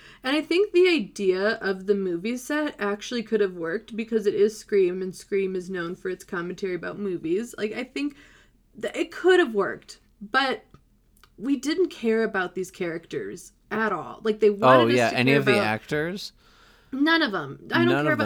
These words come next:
Speaker 2: them.
Speaker 1: any
Speaker 2: Even,
Speaker 1: of them.
Speaker 2: even though, uh, I almost, I keep wanting to think it's Elizabeth, uh, <laughs> Berkley, or is that, no, Elizabeth Banks, but it's, it's Parker Posey. Um, <laughs>
Speaker 1: Who
Speaker 2: yeah.
Speaker 1: is the best? I think, okay, so I think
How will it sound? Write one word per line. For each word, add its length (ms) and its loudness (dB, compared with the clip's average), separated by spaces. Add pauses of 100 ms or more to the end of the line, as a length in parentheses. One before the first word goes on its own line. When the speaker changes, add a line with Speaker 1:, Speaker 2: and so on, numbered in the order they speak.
Speaker 2:
them. 20 -4
Speaker 1:
any 140 0
Speaker 2:
Even, 180 2
Speaker 1:
of 40 0 (100)
them. 60 -20 (200)
Speaker 2:
even 280 0
though, 260 -2
uh, 520 0
I 160 0
almost, 400 -6
I 120 -6
keep 280 -16
wanting 220 -4
to 60 -8
think 220 -8
it's 440 -8
Elizabeth, 540 -8 (200)
uh, 640 -8 (140)
<laughs> 160 -8
Berkley, 600 -4 (140)
or 340 -8 (120)
is 120 -10
that, 260 -6
no, 320 -10 (300)
Elizabeth 380 -8
Banks, 440 -8
but 220 -6
it's, 160 -10
it's 160 -16
Parker 300 -6
Posey. 560 -6 (400)
Um, 640 -8
<laughs> 40 -12 (1200)
Speaker 1:
Who 220 8
Speaker 2:
yeah. 0 -
Speaker 1:
is 180 6
the 100 0
best? 440 -4
I 180 4
think, 280 2
okay, 300 0
so 140 -4
I 100 2
think 240 0